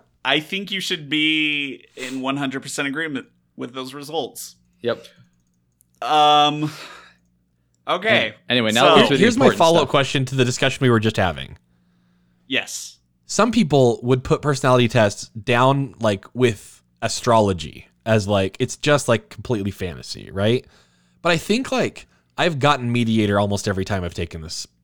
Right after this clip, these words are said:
Speaker 3: personality test. So, like,
Speaker 2: Yeah.
Speaker 3: I think it's pretty consistent, right? Like, I think
Speaker 2: I, I
Speaker 3: there is something to it.
Speaker 2: Can I weigh in on this? Can I be, can I,
Speaker 1: Yeah.
Speaker 2: am
Speaker 1: Yes.
Speaker 2: I allowed to be serious?
Speaker 3: No, you're doing the dumb surveys. That's your role this
Speaker 2: <laughs>
Speaker 3: episode.
Speaker 2: Well, I just, I just pulled up the K-pop category. I'm trying to pick one.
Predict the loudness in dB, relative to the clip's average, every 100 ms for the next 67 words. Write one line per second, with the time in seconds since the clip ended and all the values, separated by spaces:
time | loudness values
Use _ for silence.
0 | -8 -8 -8 -14 -16 -16 -14 -4 0 2
1 | 0 -2 -12 -20 _ _ -6 -4 -6 -10
2 | _ _ -4 -2 -2 -6 -6 -10 -10 -12
3 | -10 -2 0 0 -2 -4 -2 -4 -4 -4
4 | -2 -2 0 0 0 -2 -4 -4 -10 -10
5 | -12 -12 -18 -20 -12 -4 -2 0 0 -2
6 | -6 -8 -14 -20 _ _ _ _ -20 -8
7 | -4 -4 -6 -10 -6 -2 -2 -2 -4 -2
8 | -2 -2 -2 -6 -8 -6 2 4 4 4
9 | 4 4 4 2 4 4 2 4 6 6
10 | 2 2 0 2 4 4 4 4 2 0
11 | 0 0 -2 -2 -6 -2 2 2 -2 -10
12 | -12 -4 -4 -4 -6 -2 -2 -2 -2 -2
13 | 0 -4 -2 -4 -2 -4 -8 -8 -8 -8
14 | -8 -12